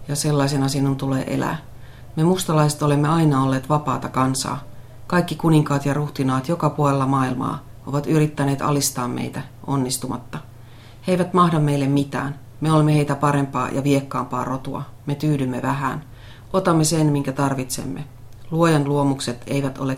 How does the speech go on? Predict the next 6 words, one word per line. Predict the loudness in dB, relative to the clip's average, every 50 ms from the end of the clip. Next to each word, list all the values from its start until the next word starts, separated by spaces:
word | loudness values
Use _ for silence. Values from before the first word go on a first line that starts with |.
| -2
kenenkään | 0 2 4 4 2 2 0 -2 0
omaisuutta. | 0 0 0 0 0 -2 -4 -6 -8 -10 -12 -12 -12 -12 -12 -14 -16 -18 -18 -20 -20 -8 0
Maan | 2 4 6 6
hedelmät | 6 4 4 4 2 2 0 0 -2
kuuluvat | -4 -4 -2 -2 0 -2 -4 -6 -8
kaikille. | -6 -4 -2 -2 -2 -4 -6 -8 -8 -8 -8